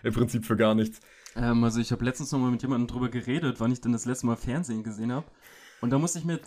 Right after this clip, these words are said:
Speaker 2: eingestehen, so lange ist es doch nicht her, ich, wenn ich meinen, äh, meinen Vater besuche und bei den Eltern bin, dann tatsächlich läuft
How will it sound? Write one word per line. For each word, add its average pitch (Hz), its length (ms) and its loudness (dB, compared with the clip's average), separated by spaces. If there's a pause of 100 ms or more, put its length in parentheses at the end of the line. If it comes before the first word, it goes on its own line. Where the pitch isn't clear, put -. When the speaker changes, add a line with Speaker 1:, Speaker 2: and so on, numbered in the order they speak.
Speaker 2:
eingestehen, 151 420 -4
so 143 100 -2
lange 175 220 2
ist 170 80 -6
es 147 120 -6
doch 175 180 0
nicht 196 200 -2
her, 185 160 0
ich, 175 200 -6 (180)
wenn 143 100 -2
ich 147 140 -8
meinen, 139 480 -2 (120)
äh, 123 360 2
meinen 120 240 2
Vater 160 260 -4
besuche 131 640 -4
und 123 320 0
bei 123 100 -2
den 123 140 0
Eltern 120 400 -2
bin, 110 200 0
dann 127 180 -2
tatsächlich 143 520 -10
läuft 135 400 -2